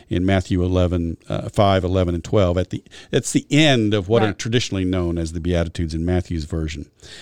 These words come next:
Speaker 1: Um, but again, I think we're dealing with a combination of similarities and differences, and that's gonna be the, my refrain throughout this, uh, <laughs> tour of the Sermon on the Plain.
Speaker 2: Mm-hmm.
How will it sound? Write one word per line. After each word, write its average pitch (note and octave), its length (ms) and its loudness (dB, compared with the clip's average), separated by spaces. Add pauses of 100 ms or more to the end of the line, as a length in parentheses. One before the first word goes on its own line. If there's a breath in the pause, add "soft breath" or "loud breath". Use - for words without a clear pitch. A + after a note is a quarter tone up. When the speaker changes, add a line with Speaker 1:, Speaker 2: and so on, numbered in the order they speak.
(500 loud breath)
Speaker 1:
Um, A2 540 2 (760)
but D3+ 220 2
again, F3+ 260 4
I A#3+ 80 6
think C#4+ 300 2
we're G3+ 140 6
dealing E3 320 6
with D#3+ 120 6
a D3 40 2
combination A2 580 4
of G2 60 0
similarities F#2+ 540 4
and A#2 100 4
differences, G#2 520 2
and F2+ 80 0
that's F#2 180 0
gonna G2 220 0
be F#2+ 180 2
the, F2+ 320 -2
my G2 160 0
refrain G#2 520 2
throughout A2 420 2
this, - 340 -2
uh, G#2+ 220 -2 (220)
<laughs> - 200 -12
tour A#2+ 380 6
of F#2 80 2
the F2+ 80 0
Sermon G#2 320 2
on F#2 120 2
the E2+ 60 -2
Plain. G#2 360 2
Speaker 2:
Mm-hmm. A3+ 60 -10